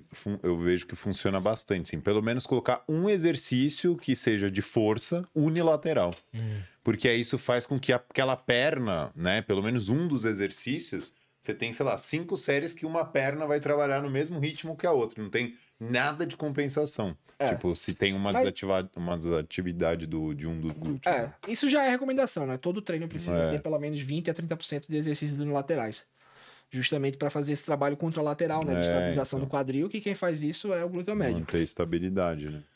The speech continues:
Speaker 1: Bilateral.
Speaker 2: Ó, próxima do Miller aqui, ele fez uma,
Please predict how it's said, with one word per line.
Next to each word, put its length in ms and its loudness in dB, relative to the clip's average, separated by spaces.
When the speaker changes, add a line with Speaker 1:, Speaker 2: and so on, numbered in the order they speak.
Speaker 1:
Bilateral. 720 -2
Speaker 2:
Ó, 40 -10
próxima 320 2
do 100 4
Miller 240 4
aqui, 160 -2
ele 80 2
fez 180 -2
uma, 240 0